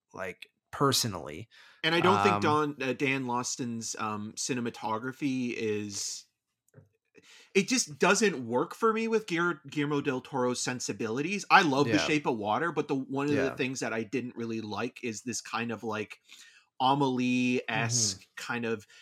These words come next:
Speaker 2: um, bright but slick color palette that
Speaker 1: Yeah.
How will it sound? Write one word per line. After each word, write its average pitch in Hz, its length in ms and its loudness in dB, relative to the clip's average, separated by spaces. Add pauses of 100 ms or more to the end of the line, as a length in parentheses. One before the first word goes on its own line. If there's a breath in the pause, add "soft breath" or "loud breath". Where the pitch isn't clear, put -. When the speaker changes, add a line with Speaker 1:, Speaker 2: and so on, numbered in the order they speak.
(180 soft breath)
Speaker 2:
um, 101 560 -6
bright 139 680 2 (120)
but 123 220 -2
slick - 680 2
color 135 440 -2
palette 123 640 0
that 117 180 -2
Speaker 1:
Yeah. - 220 -4